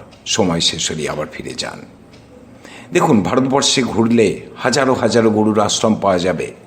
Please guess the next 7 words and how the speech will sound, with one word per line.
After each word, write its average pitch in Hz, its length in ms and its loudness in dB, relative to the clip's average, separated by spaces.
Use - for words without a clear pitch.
অসংখ্য 160 760 2
গুরুও 90 320 0
পাওয়া - 260 -6
যাবে, - 340 -10
কিন্তু 208 200 6
এদের 180 320 4
মধ্যে 120 520 2